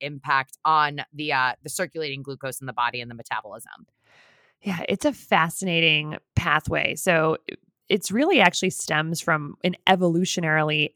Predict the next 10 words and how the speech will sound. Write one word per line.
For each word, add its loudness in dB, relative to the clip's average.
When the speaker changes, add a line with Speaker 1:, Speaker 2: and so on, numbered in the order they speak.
Speaker 2:
advantageous, 2
uh, 6
response -2
that -6
we -4
had, 2
which 2
was 0
basically -2
that 4